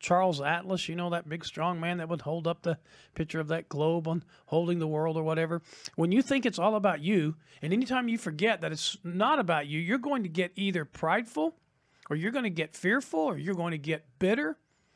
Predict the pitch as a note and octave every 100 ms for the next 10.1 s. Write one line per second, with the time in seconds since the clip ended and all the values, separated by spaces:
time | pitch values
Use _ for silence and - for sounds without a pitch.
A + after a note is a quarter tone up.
0 | _ - D#3 D3+ - F3+ A#3 A#3 D4 D4
1 | - A3+ A#3+ B3+ D#3+ A#2+ G3+ C#4 - -
2 | - G3 C#3 C#3 F#3 A#3 G#3+ B3+ G3 G3
3 | G3 - A#3 F3+ D3 C#3 C#3 C#3 _ _
4 | _ _ _ _ _ - D3 C3 C3+ D#3
5 | A#2+ A#2 C3 - _ _ _ _ - A#2
6 | A#2 B2 D3+ A#2+ - - _ _ _ _
7 | _ _ _ _ _ _ - F3+ B3 C#4+
8 | F3 D3 A#3+ F3 F3 G#3+ - B3+ G3+ A3
9 | A#3 A#3+ G3+ D#3+ F3 F#3 C#3+ F#3 A3+ A#3+
10 | C#4